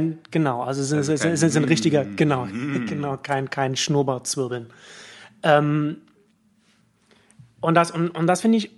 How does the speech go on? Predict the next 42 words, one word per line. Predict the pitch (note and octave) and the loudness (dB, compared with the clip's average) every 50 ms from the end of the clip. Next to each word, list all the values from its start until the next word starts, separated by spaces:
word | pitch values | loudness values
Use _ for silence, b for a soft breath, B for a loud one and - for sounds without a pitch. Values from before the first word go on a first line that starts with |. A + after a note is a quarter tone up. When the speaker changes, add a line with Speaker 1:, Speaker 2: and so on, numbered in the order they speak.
| _ | _
Speaker 1:
und | F3 D#3 | -4 -4
das | C#3+ | -2
fand | - F3 E3+ F#3 | 0 0 0 0
ich | F3 - - | 0 -2 -6
echt | - - - | -8 -2 0
eine | F#3+ E3 | 0 2
bemerkenswerte | D#3 D#3 D#3 D#3 D#3 D#3 D#3+ D#3+ D3+ - - D3 C3+ C3 - C3 | 4 4 4 6 4 4 4 2 -2 -2 -2 -2 -2 -2 -2 -4
Leistung | B2+ C3+ E3 G3 G3 - - - A#2 A#2+ B2+ | -2 -2 -2 -2 -2 -6 -10 -14 -14 -12 -10
irgendwie, | C3 B2 A#2+ A#2+ C3 B2+ A#2+ A#2 B2 B2 A#2+ | -10 -8 -8 -8 -6 -8 -8 -8 -8 -8 -8
äh, | A#2+ - - C#3+ C3 B2 A#2+ A2+ | -10 -10 -10 -10 -10 -10 -10 -10
zu | - C3+ | -10 -8
sagen, | B2 B2 B2 A#2 | -8 -8 -10 -10
okay, | - - D3 C3 | -6 -4 0 0
wir | C#3 C3 | 2 2
nehmen | C3+ C#3 C#3 C#3 | 2 2 0 0
das | B2+ A2+ - | -2 -4 -4
ernst, | - - C#3 C#3 D#3+ G3 A#3 B3 - - - - b b b b b b b b b | -2 -2 0 2 2 2 0 0 -4 -8 -14 -18 b b b b b b b b b
aber | - C#3+ C#3+ C3 | -2 0 2 2
wir | C#3+ | 2
verharmlosen | - - B2 - C3 C3 C#3+ D#3+ F3 F3+ F#3 F#3+ G3+ G3 G3+ | 2 0 0 0 2 4 6 6 8 8 8 6 6 4 2
es | G3 F#3+ | 2 2
nicht | G3+ G#3+ G#3+ - | 2 0 0 0
und | F3 C#3+ | 0 -2
wir | C3+ C3+ | -2 -4
zeigen | - - C#3+ C3+ C#3 | -4 -2 -2 -2 -2
das | C3+ - | -2 -2
halt | D3+ C#3 C3 | -4 -6 -6
so | - - | -6 0
auf. | - D#3 C#3+ C3 | 4 4 4 4
Und | C#3 B2+ | 4 2
dann | A#2+ C3+ | 2 2
hab | C#3+ | 2
ich, | D#3 D3 F3+ | 2 0 0
und | - D3 C#3+ C#3+ D#3 E3 F3 E3 | -2 -2 0 0 -2 -2 -4 -6
ich | D#3+ D#3 | -6 -6
hab | D3+ - | -4 -2
dann | - D#3+ | 0 0
halt | E3 D#3+ D#3+ E3 - - _ _ _ _ | 0 0 0 -2 -6 -14 _ _ _ _
damals | - D3+ D3+ F#3 F#3+ F#3 F3 | -4 -2 2 2 2 2 2
auch | F3 | 0
schon | D3+ - D#3+ | -2 -2 -2
gedacht, | D#3 D3 D#3 - - | 0 0 0 0 -2